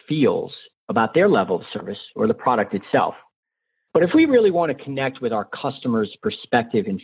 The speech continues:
feelings, why do we often fail to do that for them? Frankly,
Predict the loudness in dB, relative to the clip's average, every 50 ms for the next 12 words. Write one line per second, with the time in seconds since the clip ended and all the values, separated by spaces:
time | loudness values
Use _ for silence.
0 | 0 2 4 4 4 2 0 -2 -4 -6 -8 -12 -20 _ _ _ _ _ _ _
1 | _ 0 2 2 4 4 4 4 4 4 4 4 2 0 -4 -8 -6 -6 -8 -10
2 | -12 _ _ _ _ _ _ -2 0 2 2 2 0 0 -2 -6 -10 -16 -16 _
3 | -6 -4 -4 -2 -2 -4 -4 -6 -6 -6 -8 -10 _ _ _ _ _ _ _ _
4 | _ _ _ _ _ _ _ _ -12 -2 2 2 2 2 2 -2 -8 -10 -14 _
5 | _ _ _ _ _ _ _ -2 -2 0 0 0 0 0 0 0